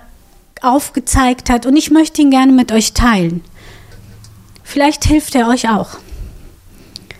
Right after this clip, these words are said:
Und wir wollen ins Wort gehen damit. Und wir fangen an mit dem Johannes zwölf,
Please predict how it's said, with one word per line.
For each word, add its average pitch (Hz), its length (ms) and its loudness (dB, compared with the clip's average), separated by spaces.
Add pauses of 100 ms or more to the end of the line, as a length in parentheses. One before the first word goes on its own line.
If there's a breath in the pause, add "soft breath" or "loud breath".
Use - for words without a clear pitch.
(400 loud breath)
Und 254 200 0
wir 254 120 2
wollen 277 360 2
ins 240 260 -2
Wort 285 320 0
gehen 208 220 0
damit. 196 460 -2 (680 loud breath)
Und 240 420 2
wir 247 160 0
fangen 302 320 4
an 269 200 2
mit 262 160 0
dem 247 120 4
Johannes 254 540 2
zwölf, 277 520 2